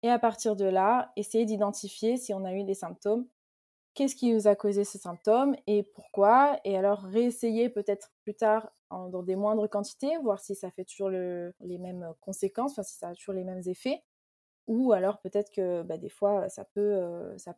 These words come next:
peut ne, ne pas avoir, euh, de, de, de conséquences. C'est pas évident à faire, mais, euh, mais c'est garder la conscience, on va dire, de, de, voilà, de comprendre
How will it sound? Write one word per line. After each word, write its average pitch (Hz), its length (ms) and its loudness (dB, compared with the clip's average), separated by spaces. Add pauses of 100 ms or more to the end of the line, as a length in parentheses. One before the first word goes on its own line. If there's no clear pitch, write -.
peut 220 80 -2
ne, 202 160 -4 (220)
ne 208 100 -4
pas 226 240 2
avoir, 214 300 2
euh, 185 220 -6 (220)
de, 190 540 -2
de, 180 140 -4
de 190 120 -2
conséquences. 214 680 -4 (260)
C'est - 160 -6
pas 320 160 8
évident 247 480 4 (100)
à - 140 -4
faire, 226 460 0
mais, 220 380 2
euh, 202 440 4
mais 208 180 2
c'est 220 420 2 (440)
garder 233 320 2
la 233 120 6
conscience, 233 600 -2
on 214 80 -6
va 202 100 2
dire, 202 420 -2 (120)
de, 185 1080 -4
de, 180 260 -8
voilà, 185 220 -2
de 175 120 -10
comprendre 214 680 -2